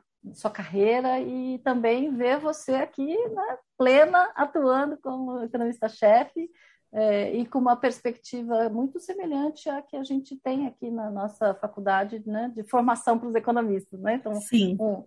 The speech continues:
Speaker 1: um peso bastante importante pros métodos quantitativos e pra, pro conhecimento da modelagem, né, e as, e os instrumentos de, de medição,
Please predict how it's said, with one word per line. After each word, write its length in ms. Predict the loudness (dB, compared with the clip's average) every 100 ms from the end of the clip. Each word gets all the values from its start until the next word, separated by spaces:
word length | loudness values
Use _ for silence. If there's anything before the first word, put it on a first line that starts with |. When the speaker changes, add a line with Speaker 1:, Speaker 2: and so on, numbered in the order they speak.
| -20 _ -12
Speaker 1:
um 80 |
peso 340 | -4 4 4 4
bastante 400 | -2 0 -4 -2
importante 400 | -4 -2 -4 -6
pros 160 | -10
métodos 320 | -8 -8 -10 -16
quantitativos 1120 | -16 -12 -14 -14 -10 -6 -4 -4 -6 -10 -8
e 100 | -8
pra, 400 | -4 -2 0 0
pro 160 | -4 -8
conhecimento 800 | -6 -6 -6 -8 -8 -4 -6 -4
da 120 | -4
modelagem, 880 | -4 -8 -6 -4 -4 -2 -4 -4 -10
né, 200 | -6 -2
e 40 | -2
as, 180 | -4
e 140 | -8 -2
os 80 | 2
instrumentos 880 | 2 2 0 2 2 0 -2 -12
de, 540 | -10 -10 -6 -6 -8 -12
de 180 | -12 -4
medição, 640 | 2 2 2 2 2 2